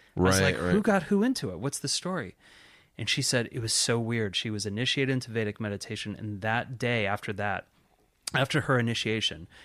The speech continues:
Speaker 1: she went back to her home, and that week's script was sitting on her doorstep. She opened it up. It was the one where Lisa becomes a meditator. She
Speaker 2: Whoa.
Speaker 1: thought, "No way."
Speaker 2: That's amazing.
Speaker 1: Yeah. I thought maybe the writers knew about it. She goes, "No, no one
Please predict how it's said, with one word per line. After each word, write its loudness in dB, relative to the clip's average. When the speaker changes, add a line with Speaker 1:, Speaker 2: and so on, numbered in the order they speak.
Speaker 1:
she -8
went -6
back 2
to -2
her 2
home, -8
and -6
that -2
week's -4
script -2
was -2
sitting 0
on -2
her -4
doorstep. -4
She -2
opened -2
it -4
up. -2
It -2
was -4
the -4
one -4
where -4
Lisa -6
becomes -12
a -18
meditator. -12
She -6
Speaker 2:
Whoa. 4
Speaker 1:
thought, -2
"No -6
way." -12
Speaker 2:
That's -2
amazing. 2
Speaker 1:
Yeah. 2
I 0
thought 0
maybe 4
the 2
writers 2
knew -2
about 0
it. -6
She -8
goes, -4
"No, 2
no -2
one -6